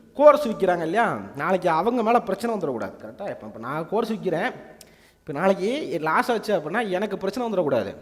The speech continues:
ஓகேவா? அப்போ நான் என்ன பண்ணுவேன்? "இங்க பாருங்க ஜி, ஒரு நாளைக்கு ஸ்ட்ரிக்டா ஒரு என்ட்ரி தான்,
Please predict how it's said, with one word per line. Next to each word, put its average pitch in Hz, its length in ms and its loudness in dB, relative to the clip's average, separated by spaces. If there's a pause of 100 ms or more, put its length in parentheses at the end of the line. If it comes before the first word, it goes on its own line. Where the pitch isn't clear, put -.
(300)
ஓகேவா? 160 360 -4 (480)
அப்போ 113 380 -6
நான் 160 320 -4
என்ன 190 180 -2
பண்ணுவேன்? 147 460 -4
"இங்க 120 140 -14
பாருங்க 160 320 -6
ஜி, 180 280 -8
ஒரு 160 240 -8
நாளைக்கு 214 500 -4
ஸ்ட்ரிக்டா 233 800 -2
ஒரு 226 140 6
என்ட்ரி 214 340 4
தான், 175 260 0